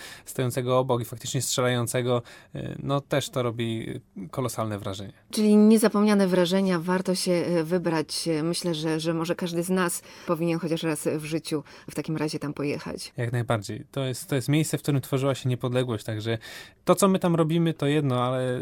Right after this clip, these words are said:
Speaker 1: druga rzecz to właśnie pamiętać o tych miejscach i, i warto odwiedzić, przejść się po słupach pamięci, które tam są, e, poczytać właśnie jakieś, jakieś wspomnienia, pamiętniki, porozmawiać z ludźmi, którzy już tam pracowali od, od jakiegoś czasu.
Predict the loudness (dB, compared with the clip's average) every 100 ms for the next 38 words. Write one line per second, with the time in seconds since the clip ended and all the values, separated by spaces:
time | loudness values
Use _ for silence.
0 | -4 -4 0 0 0 -2 -4 -4 -2 0
1 | 0 -2 -4 -6 -10 -6 -4 -4 -6 -10
2 | -10 -8 -6 -8 -8 -12 -12 -14 -14 -4
3 | 0 0 0 0 0 0 0 0 -4 -4
4 | -4 -2 -4 -2 -2 -2 -4 -4 -2 0
5 | 2 0 -4 -6 -4 -4 -4 -4 -4 -6
6 | -18 -12 -8 -8 -6 -4 0 -2 -2 -4
7 | -4 -4 -4 -4 -6 -6 -6 -6 -6 -6
8 | -8 -2 0 2 0 -2 -2 -4 -2 -4
9 | -2 -4 -4 -8 -6 -2 0 0 0 0
10 | 0 0 2 0 -2 -6 -10 -6 -2 0
11 | 2 2 -2 -2 -2 -2 -4 -4 0 2
12 | 2 2 -2 -4 -6 -6 -6 -4 -4 -4
13 | -4 -4 -6